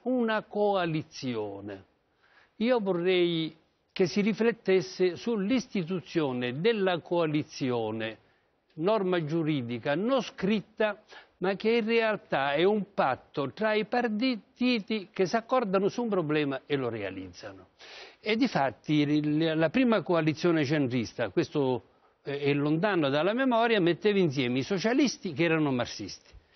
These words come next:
i liberali che erano massoni e i repubblicani che erano certamente non religiosi,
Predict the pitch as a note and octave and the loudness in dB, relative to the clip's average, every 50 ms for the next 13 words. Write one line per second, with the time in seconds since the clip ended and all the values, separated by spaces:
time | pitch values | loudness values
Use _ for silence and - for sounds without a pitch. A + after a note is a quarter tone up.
0 | _ _ _ _ _ - G#3 A3+ A#3 G#3+ B3 B3 A#3+ A3 G3 F3 D#3+ C#3+ - D#3+ | _ _ _ _ _ -2 -2 -2 0 0 0 0 0 0 2 0 0 0 0 0
1 | D3+ C#3+ D#3 G3 G#3 A3 A3+ A#3+ B3+ - - - A3 G#3+ G#3 G#3 G#3 G3+ G3 F3+ | 0 2 2 0 0 0 -2 -2 -4 -4 0 2 2 4 4 2 2 2 2 2
2 | E3 E3 F3 F3 F3 F#3+ E3+ - G#3 F#3 D#3+ D#3+ D3+ C#3+ - D3+ C#3+ C#3 C#3 C3+ | 2 4 4 4 4 2 2 2 0 0 0 0 -2 0 0 0 0 0 0 -2
3 | B2 G#2+ C3+ C3 C3 B2+ B2+ B2+ B2+ B2+ B2 B2 A#2+ A#2+ A#2+ A#2+ A#2+ A#2 B2 B2 | -2 -2 -2 -2 0 0 -2 -2 -2 -4 -4 -4 -4 -4 -4 -4 -4 -4 -6 -6
4 | A#2+ G#2 - D#3 C3 - - C3+ C#3 E3 E3 C#3+ C#3 C#3+ C#3 C3+ C3+ C3 C3+ B2+ | -8 -6 -4 -4 -4 -4 -4 -2 -2 0 0 0 -2 -2 -4 -4 -4 -4 -4 -4
5 | B2+ B2 A#2 G#2+ A#2 A2 G2+ - | -4 -6 -6 -6 -6 -8 -8 -12